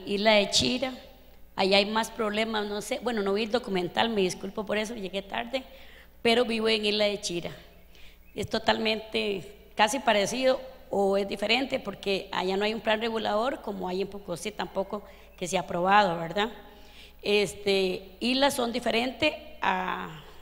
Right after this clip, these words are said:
a ese marítimo terrestre que está allá. Entonces, mi inquietud es, bueno, ya yo estoy allá,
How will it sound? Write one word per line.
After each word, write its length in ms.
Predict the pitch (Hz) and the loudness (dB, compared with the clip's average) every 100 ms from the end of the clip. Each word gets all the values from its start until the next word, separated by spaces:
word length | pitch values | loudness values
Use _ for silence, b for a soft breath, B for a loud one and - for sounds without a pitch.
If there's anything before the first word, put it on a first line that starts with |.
| - | -10
a 100 | 180 | -6
ese 480 | 185 190 - 202 196 | -6 -6 -4 0 2
marítimo 480 | 175 175 175 196 196 | 0 -2 -4 -2 0
terrestre 480 | 185 214 254 - - | 0 0 -2 -4 -10
que 120 | 175 | -10
está 180 | - 185 | -6 -4
allá. 200 | 240 294 - B B B B | -2 -4 -8 B B B B
Entonces, 400 | - 262 277 - | 2 4 2 0
mi 560 | 240 240 247 254 - - | -2 -2 -2 -2 -4 -8
inquietud 580 | 233 - 214 - 285 330 - - - B B B - | -8 -4 -4 0 0 0 -4 -18 -20 B B B -2
es, 600 | 214 226 247 233 - 202 | 2 2 2 -4 -8 -2
bueno, 160 | 220 214 | -2 0
ya 80 | |
yo 100 | 208 | -4
estoy 220 | 240 254 226 | -2 0 0
allá, 280 | 208 247 | 0 -2